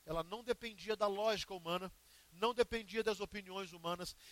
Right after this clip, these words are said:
e não se preocupava em fazer tudo que os outros faziam. Obedeceu. Aí ficou pronta a arca.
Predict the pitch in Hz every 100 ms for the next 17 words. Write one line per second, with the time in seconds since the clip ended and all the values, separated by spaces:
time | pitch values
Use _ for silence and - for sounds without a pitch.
0 | - 208 202 277 - 247 254 - 226 233
1 | 240 226 233 220 196 226 - 247 240 240
2 | 220 - 240 156 139 - _ _ _ _
3 | _ _ _ _ _ _ _ _ _ _
4 | _ _ _ _ _ _ _ _ - -
5 | - _ - - 180 185 220 - 220 180
6 | - - _ - _ - _ _ - _
7 | _ _ _ _ _ _ _ - - -
8 | _ - - - - - - - 180 262
9 | - - 311 - 277 240 143 120 - -